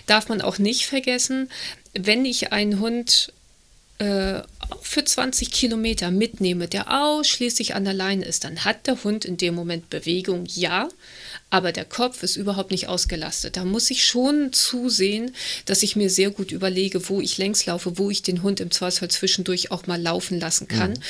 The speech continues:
Speaker 1: wo er mal schnuppern kann und wo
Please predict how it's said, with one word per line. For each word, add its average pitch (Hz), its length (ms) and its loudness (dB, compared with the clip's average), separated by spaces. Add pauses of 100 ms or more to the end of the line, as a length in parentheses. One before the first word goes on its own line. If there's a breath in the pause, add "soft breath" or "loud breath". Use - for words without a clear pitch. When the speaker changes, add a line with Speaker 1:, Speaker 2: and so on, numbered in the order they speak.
(300 loud breath)
Speaker 1:
wo - 80 4
er - 160 4
mal 180 140 2
schnuppern 240 480 4
kann 254 340 0 (680 loud breath)
und 190 380 4
wo 196 200 0